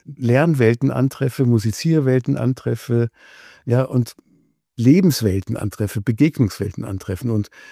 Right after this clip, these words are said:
eine Schülerin sagte zum Beispiel, „Ich will einen Raum, wo ich mit anderen Leuten jammen kann, wo ich auch alleine üben kann. Und was ist denn mit Möglichkeiten, wenn ich auf eine Probe warte nach dem Unterricht, dass ich meine Hausaufgaben noch erledige? Ja, also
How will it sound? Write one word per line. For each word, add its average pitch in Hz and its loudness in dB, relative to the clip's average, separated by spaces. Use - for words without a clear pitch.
eine 131 6
Schülerin 156 4
sagte 131 0
zum 139 -2
Beispiel, 131 -4
„Ich 135 -4
will 175 2
einen 185 0
Raum, 156 0
wo 156 0
ich 143 -4
mit 147 0
anderen 147 0
Leuten 143 0
jammen 170 0
kann, 85 -10
wo 107 -4
ich - -8
auch - -10
alleine 123 0
üben 165 -2
kann. 98 -4
Und 104 -6
was 131 2
ist 156 0
denn 170 6
mit 156 2
Möglichkeiten, 151 2
wenn 143 4
ich 139 0
auf - -2
eine 139 0
Probe 151 -4
warte 131 0
nach 123 2
dem 120 -2
Unterricht, 143 -2
dass 113 -2
ich 117 -2
meine 123 6
Hausaufgaben 127 2
noch 101 -4
erledige? 87 -6
Ja, 95 -6
also 120 0